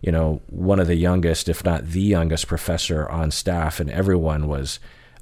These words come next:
on average twenty years older than me. I was very intimidated,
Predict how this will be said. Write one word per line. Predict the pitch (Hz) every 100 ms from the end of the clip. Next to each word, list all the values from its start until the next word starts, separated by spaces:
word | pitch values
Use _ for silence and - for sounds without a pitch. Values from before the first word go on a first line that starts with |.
| -
on | 98 90
average | 85 85 85 78 -
twenty | - 90 82
years | 78 76
older | 80 87 82
than | 71
me. | 71 76
I |
was | 76
very | 80 80 90 90
intimidated, | 78 - 73 71 71 71